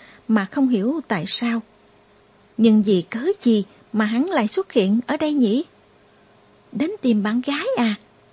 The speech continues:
Tôi nghĩ rồi quay sang định hỏi cái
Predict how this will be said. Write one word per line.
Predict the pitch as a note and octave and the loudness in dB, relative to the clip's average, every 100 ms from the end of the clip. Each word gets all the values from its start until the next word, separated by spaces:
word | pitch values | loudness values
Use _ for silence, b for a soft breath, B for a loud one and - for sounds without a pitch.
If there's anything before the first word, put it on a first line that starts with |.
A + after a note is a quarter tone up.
| _ _ _ _ _ _ _ _ _ _ - | _ _ _ _ _ _ _ _ _ _ -2
Tôi | G#3 | 2
nghĩ | F#3+ F#3+ D#3 A3 F4 b b | 2 0 -2 -6 -6 b b
rồi | - G#3 F#3+ F3+ | 0 2 2 0
quay | C4+ | 0
sang | B3+ - C4 B3+ G#3 | 0 -2 2 2 2
định | F#3+ | 0
hỏi | A3+ F#3+ | -2 -4
cái | - | -4